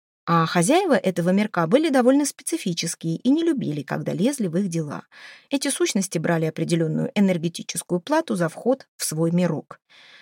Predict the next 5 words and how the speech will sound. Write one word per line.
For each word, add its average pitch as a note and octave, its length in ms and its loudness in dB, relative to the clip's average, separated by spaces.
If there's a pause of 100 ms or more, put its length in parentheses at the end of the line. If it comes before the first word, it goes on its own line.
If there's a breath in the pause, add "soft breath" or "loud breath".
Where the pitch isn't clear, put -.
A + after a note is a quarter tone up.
(360 soft breath)
Говоря F#3 340 4
простым F#3+ 380 2
языком, F3+ 640 4
этот E3 300 0 (120)
ад A#3+ 320 2